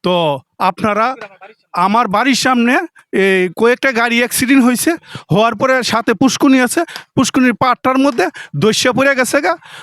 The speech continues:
ওইখানেও মাল দেওয়া হয়েছে। কিন্তু আমার বাড়ির সামনেও না, আমি উদ্যোগ নিয়ে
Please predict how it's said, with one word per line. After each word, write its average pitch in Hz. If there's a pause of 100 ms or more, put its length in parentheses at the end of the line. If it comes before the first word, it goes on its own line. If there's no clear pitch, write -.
(120)
ওইখানেও 262
মাল 226
দেওয়া 247
হয়েছে। 240 (360)
কিন্তু 285 (480)
আমার 214
বাড়ির 254
সামনেও 294
না, 277
আমি 220
উদ্যোগ 220
নিয়ে 202